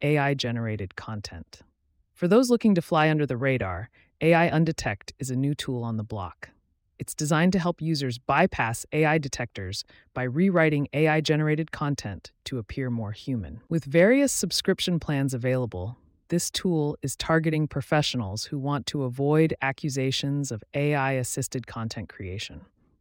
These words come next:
It's a fascinating development that raises questions about the ethics of A I use in content creation. I B M's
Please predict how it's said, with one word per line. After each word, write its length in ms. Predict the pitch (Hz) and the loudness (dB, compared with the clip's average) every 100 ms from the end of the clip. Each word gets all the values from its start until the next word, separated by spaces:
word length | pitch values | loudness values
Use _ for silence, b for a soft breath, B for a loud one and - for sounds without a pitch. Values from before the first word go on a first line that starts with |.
| _ | _
It's 120 | - | -8
a 60 | 147 | -8
fascinating 720 | - 170 190 - 196 170 170 | -2 2 2 2 4 4 4
development 580 | 151 139 127 120 110 95 _ | 2 2 2 2 -4 -8 _
that 160 | 123 - | -8 -2
raises 380 | 147 147 143 | 0 0 -2
questions 640 | - - 185 - 123 104 - | -4 2 2 2 -4 -4 -4
about 240 | 120 120 | -6 -4
the 160 | 113 - | -6 0
ethics 480 | 165 - 117 - 127 | 0 2 -4 -6 -10
of 80 | 92 | -8
A 180 | 131 127 | -4 -2
I 120 | 120 | -2
use 420 | 117 110 107 110 - | -4 -4 -6 -6 -8
in 100 | 120 | -8
content 400 | - 113 101 - | -8 -10 -10 -12
creation. 540 | - 98 95 - - - _ | -14 -10 -8 -10 -14 -18 _
I 160 | 160 185 | 2 2
B 220 | 208 220 | 4 4
M's 240 | 202 202 | 4 2